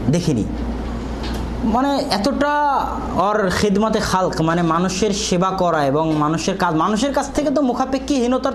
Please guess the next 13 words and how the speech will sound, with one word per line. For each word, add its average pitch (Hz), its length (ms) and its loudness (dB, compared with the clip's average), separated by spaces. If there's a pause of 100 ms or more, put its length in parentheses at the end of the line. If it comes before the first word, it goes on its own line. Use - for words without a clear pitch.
তো, 302 200 2 (520)
মানে, 143 240 2
মানুষের 196 360 2
কাছ - 220 -2
থেকে 262 160 0
কিছু 254 220 0
নেওয়ার 220 320 2
কথা 240 200 0
তোর 233 160 0
কোনো 233 140 2
প্রশ্নই 254 580 0 (640)
আসেই 277 300 0
না। 131 200 0